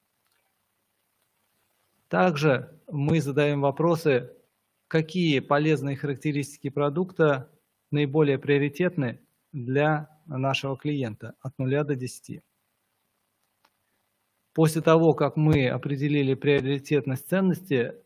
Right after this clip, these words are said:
характеристик продукта для клиента, мы занимаемся оп-, опросом наших клиентов, потенциальных клиентов,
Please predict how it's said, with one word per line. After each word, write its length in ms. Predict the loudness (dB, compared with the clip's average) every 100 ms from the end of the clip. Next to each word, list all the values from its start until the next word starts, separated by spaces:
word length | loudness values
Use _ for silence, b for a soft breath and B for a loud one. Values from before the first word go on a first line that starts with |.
| _ _
характеристик 760 | -6 -6 -2 -4 -4 -6 -8
продукта 460 | -2 -2 -2 -6 -8
для 140 | -8
клиента, 680 | -6 -4 0 2 0 -2 -8 _ _ _ _ _
мы 560 | -4 2 2 2 -2 _ _ _ _ _ _ _
занимаемся 800 | -6 -4 -2 0 -2 -2 -2 -4
оп-, 260 | -4 -10
опросом 720 | -8 -2 0 0 0 -6 -6 -12 _ _
наших 360 | -6 -4 -6 -8
клиентов, 640 | -4 0 0 0 -4 -8 _
потенциальных 560 | -6 -4 -2 -2 -4
клиентов, 520 | -4 -4 -2 -4 -8